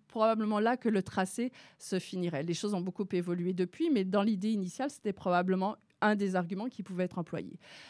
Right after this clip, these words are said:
Entre l'Inde et le Pakistan, entre les deux Chypres, entre les deux Corées, on s'entend qu'on ne s'entend pas, on fige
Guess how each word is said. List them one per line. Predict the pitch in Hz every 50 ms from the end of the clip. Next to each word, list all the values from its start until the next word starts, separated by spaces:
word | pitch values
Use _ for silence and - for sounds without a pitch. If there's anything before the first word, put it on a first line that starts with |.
| - -
Entre | - 214 214 - - 240
l'Inde | 240 247 262 269 285
et | 247
le | 233
Pakistan, | - 220 226 226 - - - - 240 254 311 349 - _ _ -
entre | - 220 214 - 240
les | 220 220 220
deux | 202 226
Chypres, | 220 - - 311 330 - - - _
entre | - - - - 220
les | 208 220
deux | 202 226 240
Corées, | - - 233 226 220 220 269 302 - _ _ _ -
on | - 202
s'entend | 185 - 262 254 247 269 254
qu'on | 247 - 208
ne | 214
s'entend | 220 - 196 202 202 170 175
pas, | - 220 226 -
on | 202 190
fige | 170 - - - 262 240 -